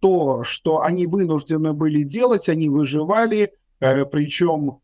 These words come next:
понятно, что, э, наша территория рассматривалась исключительно как аграрно-сырьевой придаток, э, Третьего Рейха, и поэтому как-то на спорт нет. На клоунов, на какие-то цирковые произве-, э, на какие-то цирковые,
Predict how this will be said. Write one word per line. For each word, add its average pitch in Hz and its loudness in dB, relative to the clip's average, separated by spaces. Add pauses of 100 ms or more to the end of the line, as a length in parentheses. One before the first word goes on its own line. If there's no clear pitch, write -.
понятно, 143 0
что, 139 -2 (200)
э, 131 2
наша 156 0
территория 147 -2
рассматривалась 135 0
исключительно 139 -2
как 123 -4
аграрно-сырьевой 135 0
придаток, 131 -2 (360)
э, 139 2
Третьего 147 0
Рейха, 220 -2 (220)
и 156 -2
поэтому 202 0
как-то 233 0
на 196 2
спорт 247 -2
нет. 175 0 (420)
На 185 2
клоунов, 240 0
на 175 -2
какие-то 190 -2
цирковые 214 0
произве-, 175 -2
э, 151 0
на 165 0
какие-то 185 0
цирковые, 190 0